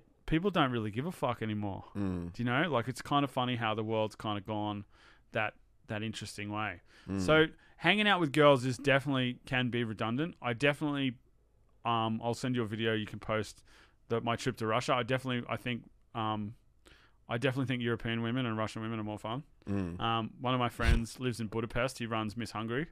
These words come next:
Speaker 2: Yeah.
Speaker 1: And his friends, I'm actually potentially contemplating making a documentary about a bunch of friends of his that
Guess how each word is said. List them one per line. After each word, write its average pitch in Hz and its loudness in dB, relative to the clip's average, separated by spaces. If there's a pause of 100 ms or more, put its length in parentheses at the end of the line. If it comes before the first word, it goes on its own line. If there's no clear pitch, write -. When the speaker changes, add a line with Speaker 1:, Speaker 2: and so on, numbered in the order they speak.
(180)
Speaker 2:
Yeah. 90 -2 (100)
Speaker 1:
And 113 -4
his 113 -6
friends, 117 -4
I'm 117 -2
actually 117 -2
potentially 113 -6
contemplating 110 -4
making 107 -4
a 104 -4
documentary 107 -4
about 104 -2 (400)
a 113 -6
bunch 110 -4
of - -10
friends 110 -4
of 110 -10
his 104 -6
that 104 -2